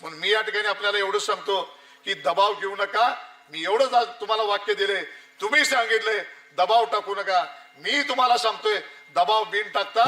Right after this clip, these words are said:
ही निवडणूक लोकशाही मार्गाने करू द्या, बघूया जनता कुणाला ठरवते. मग चंद्रकांत नरकेला या ठिकाणी करायचं का काँग्रेसच्या उमेदवाराला करायचं? माझ्या हयातीतली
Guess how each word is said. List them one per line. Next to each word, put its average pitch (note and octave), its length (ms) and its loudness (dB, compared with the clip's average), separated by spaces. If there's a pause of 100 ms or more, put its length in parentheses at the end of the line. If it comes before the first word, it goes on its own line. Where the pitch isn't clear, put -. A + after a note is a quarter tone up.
(420)
ही F#3+ 100 -10
निवडणूक G#3+ 500 0 (340)
लोकशाही G#3 380 0
मार्गाने G3+ 380 -2
करू G3 240 -4
द्या, A#3+ 240 4 (380)
बघूया F#3+ 280 0
जनता F#3+ 400 -2
कुणाला F#3+ 300 0
ठरवते. F3 440 -6 (280)
मग E3+ 60 -12
चंद्रकांत F#3 460 -2
नरकेला G3 360 2
या G3 100 4
ठिकाणी G3+ 240 -4
करायचं G#3 420 0 (340)
का D#3+ 100 -2
काँग्रेसच्या F#3+ 540 0
उमेदवाराला G3+ 400 -2
करायचं? G#3+ 360 -2 (380)
माझ्या F3 420 0 (140)
हयातीतली F#3 800 -6